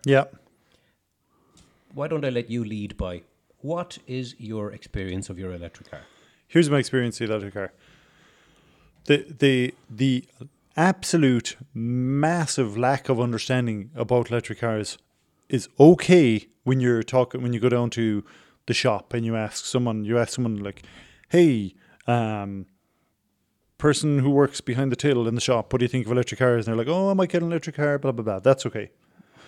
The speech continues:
Speaker 2: Okay.
Speaker 1: Their, the ignorance about it is absolutely fine. When myself and Linda got the car, we literally sat in the car.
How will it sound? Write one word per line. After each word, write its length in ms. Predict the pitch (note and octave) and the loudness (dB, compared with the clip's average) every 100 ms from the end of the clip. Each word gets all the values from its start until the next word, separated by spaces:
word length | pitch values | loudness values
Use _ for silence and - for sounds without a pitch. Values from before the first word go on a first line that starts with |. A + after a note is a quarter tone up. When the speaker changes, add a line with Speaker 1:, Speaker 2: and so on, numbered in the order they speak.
| - | -8
Speaker 2:
Okay. 100 | F2+ | 0
Speaker 1:
Their, 120 | A#2 | 0
the 300 | - A2+ - - | 0 -6 -6 0
ignorance 400 | E3 E3+ E3 C#3+ | 4 6 4 4
about 260 | C#3 C#3 C3+ | 6 6 6
it 160 | C#3 - _ - | 0 -4 _ -8
is 140 | B2+ - | -8 -4
absolutely 440 | A2+ - B2+ A2 | -8 -2 0 0
fine. 260 | A#2 A#2 G#2+ | -2 -4 -4
When 100 | A#2 | -2
myself 340 | A#2+ A2+ D3 A#2+ | 0 2 2 2
and 80 | |
Linda 220 | C3+ G3 D3+ | 4 6 6
got 160 | C3 | 4
the 40 | - | 2
car, 260 | B2+ B2 A#2 - - - _ | 2 2 2 -8 -20 -20 _
we 80 | G#2+ | -8
literally 480 | G#2+ C3+ D3 E3+ C#3 | -2 0 0 -2 -2
sat 320 | - D3 - | 2 0 0
in 80 | D#3+ | -4
the 80 | |
car. 380 | D#3 C#3 A#2 A2+ | 0 2 2 0